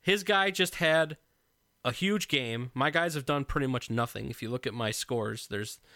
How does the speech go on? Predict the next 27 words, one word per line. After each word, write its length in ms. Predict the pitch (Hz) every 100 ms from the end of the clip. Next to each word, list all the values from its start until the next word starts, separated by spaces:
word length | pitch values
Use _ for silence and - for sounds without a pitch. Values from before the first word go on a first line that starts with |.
| -
there's 120 | 123 120
nothing 260 | 139 135
really 180 | 127 120
popping 380 | - 135 117 120
out 180 | 117 113
here. 280 | 107 107 _ - - - - _ _ _ -
So, 400 | - 151 151 - _ _ -
and 100 | 160
I 80 | 220
was 100 | 233
talking 320 | 247 240 220
with 120 | 175
Turtle. 440 | - 214 147 117 -
Turtle, 320 | - 190 180 156
do 60 |
you 60 | 160
remember 220 | 175 175
our 100 | 165
conversation 680 | - 175 160 - 165 - 170
on 180 | 139 131
Friday? 600 | - 147 156 160 170 170 _ _ _ _ _ _ _ - -
I 120 | 135
think 220 | - 170
it 80 | -
was, 420 | 170 165 175 - _ _ _ _ _ -
where, 320 | 123 123 120
uh, 300 | 120 120